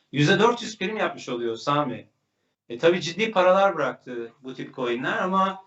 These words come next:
sanıyorum bir müddet orada da, e, bir ara verilmiş olacak. E, yine canlılığını ko-, korur coin piyasası ama, e, nihayetinde evet, e,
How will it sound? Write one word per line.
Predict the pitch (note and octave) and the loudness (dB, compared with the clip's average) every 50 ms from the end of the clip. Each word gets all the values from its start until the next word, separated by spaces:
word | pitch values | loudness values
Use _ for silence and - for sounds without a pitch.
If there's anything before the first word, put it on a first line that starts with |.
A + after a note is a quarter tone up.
| _ _ _ _ _ _ | _ _ _ _ _ _
sanıyorum | _ - - E3+ E3+ F#3 G#3 G#3 G3+ G3 F#3 | _ -4 0 2 2 2 2 0 -2 -2 0
bir | F3+ G#3 A3 | 0 0 0
müddet | A3 F#3+ F3 - G#3 A3 A3+ A3+ | 0 0 -2 0 0 -2 0 0
orada | F3+ F3+ F3 F3 G3 F#3+ F3 | 2 2 2 2 0 0 0
da, | F#3 F#3+ G#3+ G#3 - - - | 0 0 0 -2 -6 -8 -10
e, | D3 C#3 C#3 C#3+ C#3+ C#3+ | -8 -6 -6 -6 -6 -4
bir | C#3+ E3+ E3+ D3+ | -2 0 2 4
ara | D3+ F3 F#3 F3+ | 4 4 4 4
verilmiş | F3 D#3+ C#3+ C3+ B2 A2+ A2+ - - | 4 2 0 0 -4 -8 -10 -12 -10
olacak. | A#2 G#2+ G#2+ G#2+ - - G3+ G#3+ A3 - _ _ _ _ _ _ _ _ _ - | -8 -8 -10 -8 -8 -8 -8 -8 -10 -16 _ _ _ _ _ _ _ _ _ -6
E, | C3 B2+ C3 B2+ - - - | -4 -4 -4 -4 -6 -8 -2
yine | D3 E3 F#3 G#3+ G3+ | 2 2 4 4 4
canlılığını | E3+ G3+ G3 F#3+ F#3+ F#3+ F#3+ F#3 F#3 F#3 F#3 | 4 4 4 4 2 0 -4 -6 -8 -8 -10
ko-, | F#3 - F3+ F3+ F3+ - | -8 -6 -6 -6 -6 -8
korur | _ - F3 F3 F3+ G3 F#3+ - _ - | _ -6 -4 -4 -4 -4 -6 -10 _ -8
coin | D3 C#3+ C#3 C3 C3 | -8 -6 -6 -8 -8
piyasası | - C#3 B2+ B2 - C3+ B2+ - - G3+ | -8 -6 -6 -6 -6 -8 -10 -6 -4 -2
ama, | F3+ F3 F#3 G3+ A3+ B3 B3 - _ _ _ _ _ _ _ _ | -2 0 0 0 0 0 -4 -8 _ _ _ _ _ _ _ _
e, | - B3+ B3 B3+ B3+ B3+ - - | -4 -2 0 2 2 2 2 4
nihayetinde | D#3 E3 F3 F3 E3+ E3 D3+ D3+ - D#3 D#3 D#3+ F#3 | 4 4 6 6 4 4 2 0 -2 -8 -6 -6 -4
evet, | F#3+ G3 E3+ D#3+ D#3+ E3+ F#3+ - _ - - D3+ | 0 2 2 2 2 2 -2 -4 _ -20 -16 -14
e, | C#3 C3+ C3 B2+ | -12 -10 -10 -10